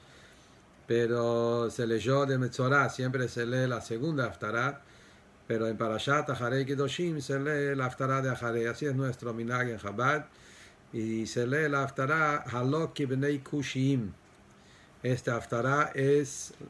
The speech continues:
el último capítulo de Amós. Amós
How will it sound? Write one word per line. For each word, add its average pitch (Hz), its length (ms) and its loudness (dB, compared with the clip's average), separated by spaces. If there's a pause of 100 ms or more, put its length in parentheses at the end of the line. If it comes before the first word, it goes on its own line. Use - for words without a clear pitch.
(220)
el 117 160 0
último 147 420 0
capítulo 139 760 0
de 139 420 -2
Amós. 131 880 -2 (960)
Amós 135 640 -2